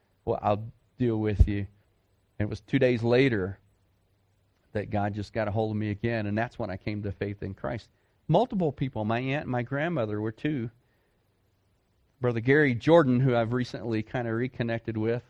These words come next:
over, uh, Facebook, was, was, uh, one of the ones who mentored me.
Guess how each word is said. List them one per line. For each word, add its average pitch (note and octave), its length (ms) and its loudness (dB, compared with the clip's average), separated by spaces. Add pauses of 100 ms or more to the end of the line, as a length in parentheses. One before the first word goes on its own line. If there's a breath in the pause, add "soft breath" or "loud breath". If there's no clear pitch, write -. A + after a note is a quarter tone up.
(140)
over, G#2 500 -4
uh, G2+ 440 -6
Facebook, A2 460 -4
was, G#2+ 300 -6 (420)
was, G#2 240 -4 (140)
uh, F#2+ 180 -6
one A2+ 280 -6
of A2 60 -6
the G#2+ 80 -6
ones A2 280 -6
who G#2+ 100 -4
mentored G#2 500 -4
me. F#2+ 280 -6